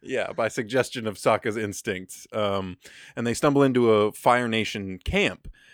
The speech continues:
and they're actually pretty much saved by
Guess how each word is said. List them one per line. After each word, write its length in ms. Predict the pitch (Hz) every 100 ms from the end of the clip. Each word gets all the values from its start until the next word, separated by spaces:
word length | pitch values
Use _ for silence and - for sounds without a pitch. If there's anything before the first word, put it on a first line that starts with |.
| _ _ -
and 420 | 107 95 92 90
they're 140 | 98
actually 460 | 110 - 110 98 92
pretty 220 | - 151
much 240 | 127 98 -
saved 500 | 165 127 101 101 -
by 500 | 101 92 92 90 92